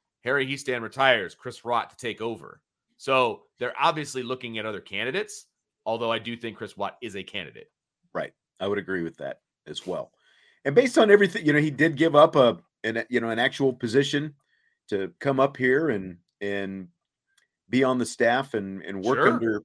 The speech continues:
Speaker 2: Harry Freeman, or Harry Freeman, Harry Hiestand.
Speaker 1: <laughs>
Speaker 2: I think they all thought it was going, going to, uh, last more than one year.
Speaker 1: Mm-hmm.
Speaker 2: So, I mean, based on everything that we know about him and considering who he worked with, I think that he would be,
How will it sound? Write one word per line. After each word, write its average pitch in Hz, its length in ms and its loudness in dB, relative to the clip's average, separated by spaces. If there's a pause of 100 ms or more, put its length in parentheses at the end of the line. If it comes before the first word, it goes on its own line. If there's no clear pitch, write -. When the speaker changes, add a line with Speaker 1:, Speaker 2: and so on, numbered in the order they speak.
(120)
Speaker 2:
Harry 123 300 2
Freeman, 131 460 -2 (260)
or 104 120 0
Harry 92 320 -6
Freeman, 85 320 -6
Harry 131 260 2
Hiestand. 123 640 0
Speaker 1:
<laughs> - 0 -
Speaker 2:
I 98 800 2
think 208 200 4
they 180 140 10
all 190 140 12
thought 185 220 10
it 180 60 6
was 165 160 0
going, 165 460 6 (120)
going 151 320 4
to, 143 320 6
uh, 127 200 12
last 131 440 8
more 127 220 4
than 110 300 -2 (580)
one 117 240 0
year. 95 300 -2 (500)
Speaker 1:
Mm-hmm. 92 140 -18
Speaker 2:
So, 92 400 -4 (800)
I 120 100 0
mean, 127 140 0
based 160 260 6
on 160 140 6
everything 147 420 4
that 139 100 4
we 110 100 -2
know 135 220 4
about 107 300 4
him 117 220 0
and 107 320 -2 (100)
considering 123 480 0
who 120 160 -4
he 117 80 0
worked 127 320 -2
with, 107 280 -2 (100)
I 104 80 -4
think 120 240 -4
that 110 180 -4
he 127 160 -4
would 110 240 -2
be, 113 380 0